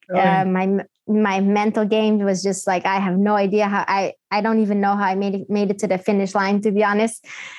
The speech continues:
Speaker 2: I was so dehydrated in the next day. It was crazy. Um,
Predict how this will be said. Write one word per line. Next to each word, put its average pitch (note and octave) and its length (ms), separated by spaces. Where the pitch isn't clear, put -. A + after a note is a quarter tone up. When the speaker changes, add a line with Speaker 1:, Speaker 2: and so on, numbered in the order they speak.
Speaker 2:
I G#3+ 80
was G3+ 180
so A3+ 180
dehydrated G#3+ 720
in A3+ 80
the G#3+ 100
next G#3+ 320
day. A3+ 320
It G#3+ 40
was G3 260
crazy. A3 480
Um, G#3 560